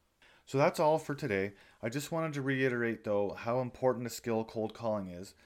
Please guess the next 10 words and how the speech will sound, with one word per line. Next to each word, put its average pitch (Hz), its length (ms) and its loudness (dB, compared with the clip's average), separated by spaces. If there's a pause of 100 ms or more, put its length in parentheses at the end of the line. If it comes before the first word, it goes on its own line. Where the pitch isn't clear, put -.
(200)
For 156 140 0
lots 156 320 2
of 135 100 -6
reasons, 113 520 -4 (220)
it 120 180 -4
helps 143 260 0
you 143 60 -2
build 135 240 0
your 123 80 -4
confidence 120 760 -6